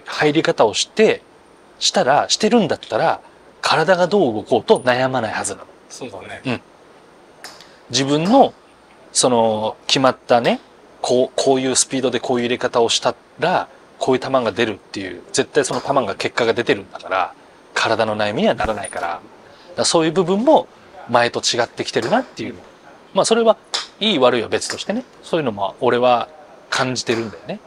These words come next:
Speaker 1: 今。悩み方も変わってきてるし。まあそれはクラブも変わってきてるから当然なんだろうけども、ちょっと疑問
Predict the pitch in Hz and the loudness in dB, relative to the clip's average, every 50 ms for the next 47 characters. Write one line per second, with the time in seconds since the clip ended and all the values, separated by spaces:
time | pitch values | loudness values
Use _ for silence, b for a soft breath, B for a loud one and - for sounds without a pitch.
0 | - - - 117 104 82 87 - - - - - - - - 110 110 110 110 107 | -18 -14 -12 -12 -10 -12 -12 -16 -18 -20 -20 -20 -20 -12 -6 -4 -4 -2 -2 -4
1 | 110 107 104 110 104 - 107 101 98 - - 107 98 - - - 95 - - - | -4 -4 -2 -2 -2 -2 -4 -8 -8 -6 -4 -4 -4 -4 -6 -14 -16 -16 -14 -16
2 | 87 85 - - - - - - - - - - - - - - - 185 160 - | -14 -10 -8 -6 -6 -6 -8 -10 -12 -12 -12 -14 -20 -20 -8 -4 -2 0 2 4
3 | 185 185 180 165 147 - - 180 175 143 117 113 107 - - - 117 110 107 - | 4 4 4 2 0 -2 0 2 2 2 2 -2 -6 -6 -2 2 4 4 4 2
4 | - - 110 - - 113 95 98 - - 165 208 190 117 87 - - - - 135 | -2 -8 -8 -6 -4 -6 -6 -4 0 4 6 6 6 4 2 -4 -8 -2 0 0
5 | 123 123 113 127 120 123 143 160 151 117 104 101 101 98 90 - 95 92 95 98 | 0 0 0 -2 0 2 2 2 2 0 -2 -4 -4 -6 -8 -10 -10 -10 -8 -4
6 | 120 143 127 104 - - - - - 113 98 113 110 120 120 117 117 123 131 | -2 -2 -2 -2 -4 -4 -4 -4 -4 -4 -4 -2 0 0 0 0 -2 -6 -10